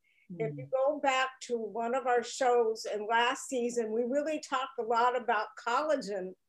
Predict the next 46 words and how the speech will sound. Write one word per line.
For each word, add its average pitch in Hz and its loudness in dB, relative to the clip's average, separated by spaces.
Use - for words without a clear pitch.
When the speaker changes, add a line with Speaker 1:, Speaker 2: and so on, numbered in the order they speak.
Speaker 1:
in 240 4
that 226 2
show. 247 2
So 196 -10
if - -14
you 247 -2
want 262 -2
more 262 2
information 247 -2
about 226 -2
collagen, 262 -2
please 370 2
go 285 4
back 233 2
and 214 -2
visit 240 0
that 220 2
particular 220 -4
show, 196 0
'cause 190 -8
we 208 -6
did 233 2
talk 240 -4
about 233 2
it. 233 0
And 202 -8
I 208 -4
had 226 0
a 220 -4
couple 226 -6
of 208 -8
people 220 -4
say, 202 -4
"Oh 277 0
my 285 2
goodness, 262 4
I'm 226 2
gonna 226 0
go 247 8
try 240 2
collagen 214 2
from 190 -4
that 185 -2
Speaker 2:
<laughs> - -2
Yeah. 294 0
Speaker 1:
show." - -10